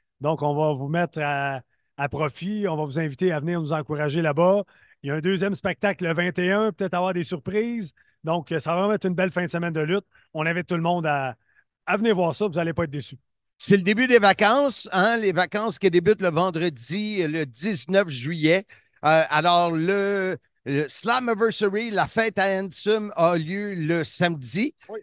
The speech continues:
Speaker 2: Et il y aura le taping, euh, de T N A Plus, c'est ça ?
Speaker 1: T N A Impact, les shows Impact qui, qui passent à toutes les semaines.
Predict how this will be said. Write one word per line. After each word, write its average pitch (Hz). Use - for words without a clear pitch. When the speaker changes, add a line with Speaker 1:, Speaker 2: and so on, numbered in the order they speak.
Speaker 2:
Et 202
il 233
y 196
aura 190
le 170
taping, 202
euh, 156
de 139
T 185
N 165
A 170
Plus, 190
c'est 151
ça ? 190
Speaker 1:
T 143
N 143
A 151
Impact, 160
les 143
shows 165
Impact 156
qui, 123
qui -
passent 160
à 147
toutes -
les 143
semaines. 156